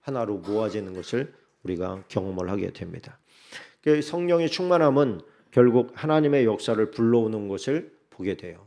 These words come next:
하나님의 역사를 이룸에 있어서 사람의 지혜가 있고 성령의 지혜가 있는데 성령의 지혜로 하니까 어떤 일이 벌어져요? 승리가 돼요. 이스라엘이 승리를 가져오게 됩니다.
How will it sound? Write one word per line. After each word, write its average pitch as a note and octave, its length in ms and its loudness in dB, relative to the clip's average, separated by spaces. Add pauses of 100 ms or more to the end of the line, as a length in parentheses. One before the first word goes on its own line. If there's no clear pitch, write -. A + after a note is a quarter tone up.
하나님의 B2 480 -4
역사를 G#2+ 500 -4
이룸에 D3 460 4
있어서 G#2 760 -4 (320)
사람의 F#3+ 460 -2
지혜가 A2+ 440 0
있고 F#2+ 580 -4 (140)
성령의 D3 560 -2
지혜가 G#2+ 400 0
있는데 F2+ 600 -6 (160)
성령의 F3+ 640 -2
지혜로 B2+ 500 2
하니까 C3+ 400 -2
어떤 A#2+ 280 0
일이 A2 180 -2
벌어져요? G#2 600 -4 (680)
승리가 C#3 500 -8
돼요. - 140 -20 (240)
이스라엘이 G#2+ 540 -4
승리를 D3 500 -6
가져오게 F#2 520 -12
됩니다. - 420 -20